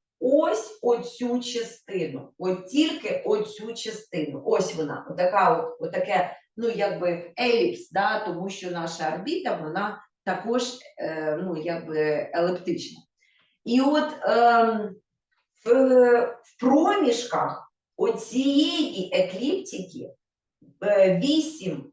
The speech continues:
ну, от якщо ми з вами візьмемо її серединку,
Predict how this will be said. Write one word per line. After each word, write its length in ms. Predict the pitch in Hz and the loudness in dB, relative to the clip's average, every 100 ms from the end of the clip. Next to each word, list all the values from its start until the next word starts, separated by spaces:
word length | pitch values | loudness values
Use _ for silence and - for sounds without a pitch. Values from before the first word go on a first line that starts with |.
| - | -4
ну, 200 | 240 202 | -2 0
от 160 | 165 | 0
якщо 360 | 175 - 233 220 | -4 -6 -4 -4
ми 260 | 196 185 - | -4 -4 -6
з 160 | 170 | -8
вами 480 | 170 202 180 156 139 165 | -2 0 0 -2 -8 -12
візьмемо 840 | 175 196 156 156 147 147 139 - - _ _ | -12 -12 -10 -8 -6 -6 -6 -8 -16 _ _
її 460 | 170 190 185 170 | -6 -4 -2 -2
серединку, 960 | 135 165 165 190 294 311 269 - - | -2 0 2 2 2 0 -2 -6 -10